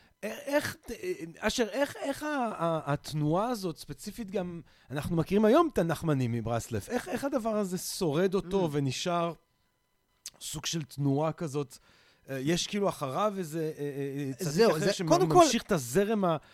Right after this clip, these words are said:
Speaker 1: הברסלבי בתוך החסידות?
Speaker 2: אז הזרם הברסלבי באמת בהקשר הזה הוא, הוא מאוד מאוד יוצא דופן בתוך החסידות,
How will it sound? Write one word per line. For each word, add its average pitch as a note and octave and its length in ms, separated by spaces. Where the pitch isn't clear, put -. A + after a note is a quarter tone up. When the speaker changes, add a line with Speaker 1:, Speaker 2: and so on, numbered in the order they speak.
Speaker 1:
הברסלבי F3+ 720
בתוך F3+ 440
החסידות? A3 760
Speaker 2:
אז D#3 160
הזרם A3+ 420
הברסלבי G#3 460
באמת E3 280
בהקשר D#3+ 400
הזה F#3+ 360
הוא, D3+ 320
הוא C#3 100
מאוד E3 320
מאוד F3 240
יוצא E3 260
דופן F#3+ 480
בתוך C3+ 320
החסידות, B2 680